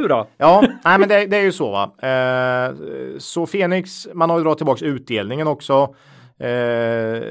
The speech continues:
Speaker 2: vi har ju följt H och M mycket här också och, eh, det blir ju stentufft för retail här, eh, på kort sikt. Eh.
Speaker 1: Och även om folk ger sig, liksom måste semestra lite på hemmaplan här och ger sig ut i skog och natur.
Speaker 2: Mm.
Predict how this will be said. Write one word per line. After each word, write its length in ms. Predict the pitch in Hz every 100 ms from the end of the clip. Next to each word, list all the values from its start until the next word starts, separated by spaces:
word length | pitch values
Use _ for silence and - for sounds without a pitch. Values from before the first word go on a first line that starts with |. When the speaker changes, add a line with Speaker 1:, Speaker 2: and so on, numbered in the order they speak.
| 117 - - -
Speaker 2:
vi 120 | 135
har 100 | 131
ju 60 | 131
följt 200 | 135 127
H 80 | 139
och 80 | 131
M 60 | 135
mycket 260 | 135 131
här 100 | 131
också 320 | 127 117 - 123
och, 520 | 127 127 120 _ -
eh, 420 | 123 127 151 160
det 100 | 160
blir 200 | 151 151
ju 280 | 143 143 139 143 _ -
stentufft 840 | - - 160 113 113 156 151 -
för 280 | - 131 127 127 120 127
retail 540 | 127 104 - 123 123 104
här, 160 | 101 98 -
eh, 560 | 120 117 110 110 107 104
på 180 | 104 117
kort 300 | - 117 117
sikt. 480 | - 104 - - -
Eh. 440 | 113 113 110 107 104 _ _ _ _ _ _ _ _ _
Speaker 1:
Och 120 | 165
även 200 | 175 156
om 80 | 180
folk 260 | 185 165 160
ger 100 | 160
sig, 420 | - 156 156 156
liksom 280 | 156 151 160
måste 520 | 151 - 151 147 143
semestra 460 | 139 156 135 - 143
lite 220 | 139 143
på 100 | 139
hemmaplan 540 | 147 127 127 143 151
här 160 | 135 123
och 60 | 131
ger 60 |
sig 160 | 120 139
ut 120 | -
i 40 |
skog 260 | 123 139 123
och 40 | 123
natur. 480 | 123 160 151 113 107
Speaker 2:
Mm. 300 | 135 117